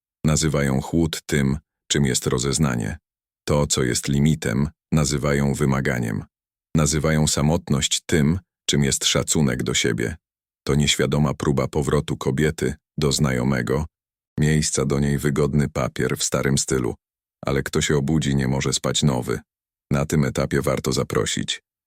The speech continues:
Jeśli ta treść pomaga ci widzieć swoje wybory jaśniej, subskrybuj kanał. Tutaj nie mówimy o autonomii jako zbroja, ale jako świadomość.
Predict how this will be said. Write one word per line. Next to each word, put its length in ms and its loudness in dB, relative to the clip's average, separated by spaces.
Jeśli 340 0
ta 180 0
treść 400 0
pomaga 500 0
ci 200 -4
widzieć 360 0
swoje 360 0
wybory 400 0
jaśniej, 500 0
subskrybuj 640 0
kanał. 480 -2
Tutaj 340 0
nie 140 2
mówimy 500 2
o 200 -4
autonomii 640 0
jako 260 -2
zbroja, 520 0
ale 260 -2
jako 240 -2
świadomość. 720 -2